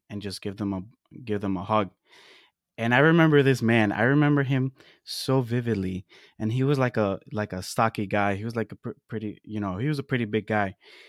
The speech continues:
And he came and he gave me probably the most significant hug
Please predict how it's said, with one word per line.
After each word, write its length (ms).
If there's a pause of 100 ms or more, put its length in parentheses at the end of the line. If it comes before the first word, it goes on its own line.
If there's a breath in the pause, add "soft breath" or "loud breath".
(240 soft breath)
And 140
he 200
came 340
and 100
he 180
gave 260
me 340 (920)
probably 460
the 140
most 420
significant 840
hug 400